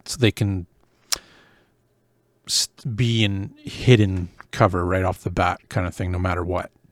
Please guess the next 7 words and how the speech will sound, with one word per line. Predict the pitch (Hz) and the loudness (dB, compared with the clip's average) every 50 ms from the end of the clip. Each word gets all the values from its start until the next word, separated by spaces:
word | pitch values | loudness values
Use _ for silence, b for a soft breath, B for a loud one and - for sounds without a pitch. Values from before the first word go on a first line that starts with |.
| _ _ _ _ _ _ | _ _ _ _ _ _
So | - - - - - 95 87 | -16 -12 -8 -4 -4 -4 -4
there's | 87 92 87 87 - - | -4 -6 -6 -6 -2 0
more | 117 113 107 98 | 0 0 0 0
modifiers | 95 95 87 90 90 - - - 95 90 90 - | -4 -2 -2 -2 -4 -4 -4 -4 -4 -4 -4 -6
to | - - 95 | -6 -8 -6
'em, | 90 90 | -6 -6
but | - - 101 | -6 -6 -8